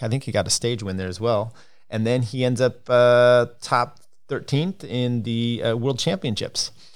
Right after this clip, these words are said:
The other, other person with three clicks on their belt here was Valverde. He was kind of the surprise to me 'cause I didn't think he really had much of a year. Twelfth in the Tour. Um, over in the Vuelta, he was tenth, so top ten there. And then he ends up getting, uh,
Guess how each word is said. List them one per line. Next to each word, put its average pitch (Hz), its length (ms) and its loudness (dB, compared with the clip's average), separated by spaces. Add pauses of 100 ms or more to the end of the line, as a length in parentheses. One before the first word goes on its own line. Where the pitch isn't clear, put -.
(220)
The 107 300 -4
other, 131 220 4
other 135 300 6
person - 480 -2
with 117 180 0
three 127 500 -2
clicks - 380 -8
on 123 140 2
their 120 100 2
belt 120 320 2
here 131 360 -2
was 117 360 -2
Valverde. 104 720 -2
He 120 100 -10
was 127 120 -12
kind 131 160 -4
of 107 60 -4
the 98 60 -10
surprise 104 360 -2
to 104 100 -8
me 104 80 -8
'cause - 100 -12
I 113 80 0
didn't 110 120 -4
think 113 160 -6
he 117 60 -4
really 101 180 -4
had 98 120 -4
much 98 200 -6
of 101 60 -4
a 95 60 -6
year. 95 220 -8 (380)
Twelfth 135 340 2
in 151 80 -2
the 147 60 0
Tour. 123 460 0 (680)
Um, 110 460 0 (140)
over 127 160 0
in 139 60 0
the 127 80 2
Vuelta, 123 560 6
he - 580 -8
was 113 460 0
tenth, - 440 -4 (420)
so 104 280 -8
top - 280 -6
ten 131 200 -4
there. 120 260 0 (460)
And 117 100 -6
then 117 140 0
he 127 160 0
ends 120 140 0
up 104 160 -2
getting, 113 440 0
uh, 104 220 -4